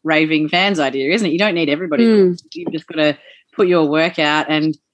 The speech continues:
Speaker 1: yeah, the way you present it will resonate with some people, the way someone else does, and that's, that's the joy of it.
Speaker 2: Mm.
Speaker 1: And you've built such a, such a wonderful community too, really. It's been, um, yeah, it's really, and it's still growing, obviously, and it's, um, it's a lovely kind of,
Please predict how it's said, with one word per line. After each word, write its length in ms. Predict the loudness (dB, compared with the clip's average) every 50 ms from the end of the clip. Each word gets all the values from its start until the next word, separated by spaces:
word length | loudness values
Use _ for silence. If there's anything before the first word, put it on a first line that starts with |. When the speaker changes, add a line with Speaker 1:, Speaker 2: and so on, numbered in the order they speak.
| _ _ -2
Speaker 1:
yeah, 120 | 0 0
the 140 | 0 0 0
way 160 | 0 2 2
you 300 | 2 0 2 2 0 0
present 260 | 0 -2 -4 -4 -4 -4
it 40 |
will 140 | -4 -4 -2
resonate 420 | -2 -2 -2 -2 -4 -6 -8 -8 -10
with 120 | -12 -8
some 220 | -4 -4 -4 -2
people, 500 | -2 0 -2 0 0 0 0 0 0 -2 -4
the 80 | -8
way 100 | -8 -8
someone 240 | -8 -8 -8 -6 -4
else 160 | -4 -6 -6
does, 340 | -4 -4 -2 0 0 -2 -2
and 120 | -2 -2 -2
that's, 460 | -2 -4 -4 -8 -12 -12 -12 -16 _ _ _ _ _ _ -2
that's 180 | -2 -2 -2 -2
the 80 | -8
joy 300 | -6 -4 0 2 2 2
of 80 | 2 2
it. 40 | 2
Speaker 2:
Mm. 80 | 0 0
Speaker 1:
And 80 | -2 -2
you've 180 | -4 -4 -2 0
built 260 | 0 0 0 -2 -2
such 240 | -2 -4 -2 -2 -2
a, 240 | 0 0 0 -2 -4 _ _ _ _ _ _ -18 -6
such 220 | -2 -2 0 2
a 60 | 2 2
wonderful 460 | 4 2 2 4 2 2 2 -2 -4
community 420 | -2 -4 -4 -4 -4 -4 -6 -8
too, 280 | -6 -2 0 0 0 0
really. 400 | 0 0 0 0 0 0 0 -2
It's 160 | -4 -6 -8
been, 340 | -8 -6 -4 -4 -4 -6 -6
um, 440 | -6 -8 -8 -10 -10 -12 -12 -14 -16 _ _ -6
yeah, 120 | -4 -2 -2
it's 160 | -2 -4 -2
really, 340 | -2 -2 0 0 -2 -2 -2 -4 -2 -2
and 120 | -2 -4
it's 120 | -4 -4 -2
still 180 | 0 0 0 2
growing, 320 | 2 2 2 2 2 0
obviously, 420 | 0 -2 -2 -6 -6 -4 0 0 0
and 80 | 0
it's, 240 | 0 -4 -8 -10 -8 -6
um, 320 | -6 -4 -6 -6 -8 -10
it's 160 | -12 -14 -10 -8
a 60 | -6
lovely 460 | -4 -4 -4 -6 -6 -8 -6 -6 -4
kind 200 | -4 -4 -4 -2
of, 180 | -2 -4 -4